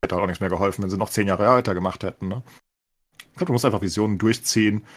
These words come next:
und wenn's dann einige Sachen nicht klappen, kannst du sie im Live-Betrieb irgendwann ändern, aber ich glaube, du brauchst einfach ursprungsgute Ideen, dann musst du die einfach durchziehen und fertig ist der Bums.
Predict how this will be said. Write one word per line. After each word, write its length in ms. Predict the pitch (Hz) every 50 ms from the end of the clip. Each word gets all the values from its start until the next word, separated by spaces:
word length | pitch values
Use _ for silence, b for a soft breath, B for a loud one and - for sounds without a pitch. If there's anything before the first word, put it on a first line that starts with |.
| B B B B
und 220 | - 101 90 -
wenn's 160 | 104 98 98
dann 380 | - - 98 95 95 95 90 -
einige 240 | - 117 117 117 107
Sachen 220 | 95 101 104 - 101
nicht 120 | 95 -
klappen, 220 | - 110 - -
kannst 160 | 101 107 95 -
du 60 | 95
sie 80 | 98
im 260 | 98 95 95 92 - -
Live-Betrieb 540 | 101 95 104 107 - 113 - - 107 92
irgendwann 220 | 104 95 95 92 90
ändern, 260 | - 98 101 101 95
aber 80 | 82 85
ich 100 | 82 -
glaube, 380 | - - 85 80 80 80 - 131 _
du 80 | - -
brauchst 200 | - - 101 -
einfach 240 | 214 175 165 - -
ursprungsgute 560 | 151 143 - - 120 107 98 - 127 - -
Ideen, 220 | 101 90 101 113 101
dann 100 | 90 90
musst 120 | 95 -
du 60 | 98
die 60 | 90
einfach 160 | 85 85 - -
durchziehen 400 | - 101 104 - - - 85 82
und 120 | 82 -
fertig 200 | - - 101 87
ist 120 | 87 -
der 60 | - 87
Bums. 380 | 80 92 82 95 110 - -